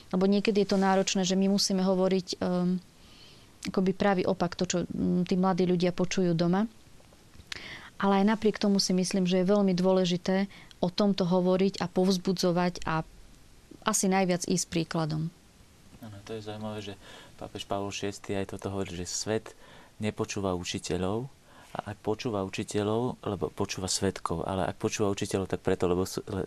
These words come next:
Speaker 2: lebo sú svedkovia. A toto je práve ten príklad toho svedectva, že, že my svedčíme o pravde o človeku. A táto, e,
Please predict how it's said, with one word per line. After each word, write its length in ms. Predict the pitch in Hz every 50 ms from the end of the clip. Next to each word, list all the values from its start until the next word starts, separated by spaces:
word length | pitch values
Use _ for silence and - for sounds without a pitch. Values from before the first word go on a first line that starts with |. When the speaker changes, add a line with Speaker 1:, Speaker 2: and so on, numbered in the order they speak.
| - - -
Speaker 2:
lebo 160 | 92 87 92
sú 160 | - - 95
svedkovia. 640 | - - 87 90 - - - 98 82 85 85 82 82
A 40 | -
toto 200 | 104 - - 95
je 80 | -
práve 240 | - 95 95 92 95
ten 160 | - 90 90
príklad 320 | - - 95 - - 90 -
toho 160 | - 87 87
svedectva, 640 | 87 - - 92 92 92 90 - - - 85 85 85
že, 160 | 90 82 - - - - - - - - - - - - - -
že 320 | - - 95 92 87 - - - - - -
my 160 | 101 101 98
svedčíme 640 | - - - 107 107 - - - 135 123 127 123 -
o 80 | - 92
pravde 640 | - - 101 107 120 120 113 104 104 101 104 101 - - - - -
o 160 | - 92 98
človeku. 480 | - - - 107 90 82 82 82 - -
A 80 | 85 85
táto, 400 | - 98 101 - - 104 101 - - - - - - - - - - - - - - -
e, 160 | 90 90 90